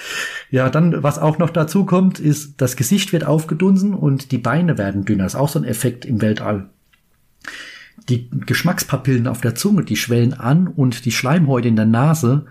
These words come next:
die schwellen auch an. Und man riecht dann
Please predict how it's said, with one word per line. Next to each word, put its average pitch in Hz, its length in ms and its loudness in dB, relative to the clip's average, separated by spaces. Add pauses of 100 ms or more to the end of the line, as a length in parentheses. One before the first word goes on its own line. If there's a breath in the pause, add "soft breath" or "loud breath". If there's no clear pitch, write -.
(160 loud breath)
die 123 80 -2
schwellen 117 360 0
auch 160 240 -2
an. 98 340 -8 (480 loud breath)
Und 123 140 0
man 127 140 2
riecht 151 320 -2
dann 107 300 0